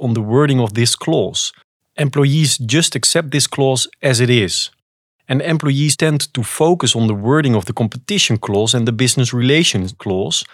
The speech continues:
but leave the confidentiality clause unamended. And, uh, we discussed earlier that, uh, Eric, uh, our colleague, is also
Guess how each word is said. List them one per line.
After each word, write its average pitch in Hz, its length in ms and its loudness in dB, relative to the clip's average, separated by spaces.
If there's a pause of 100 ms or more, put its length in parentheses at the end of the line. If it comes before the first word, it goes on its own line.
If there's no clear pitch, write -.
(120)
but 104 160 -4
leave 127 240 0
the 120 120 -4
confidentiality 120 840 -2
clause 123 460 -2 (480)
unamended. 117 680 2
And, 131 340 0 (220)
uh, 113 240 -2
we 110 120 -2
discussed 113 440 -2
earlier 120 340 0
that, 110 300 -2
uh, 107 320 -2
Eric, 127 500 0
uh, 139 60 -10
our 120 360 -2
colleague, 117 380 0
is 113 140 -4
also 110 420 0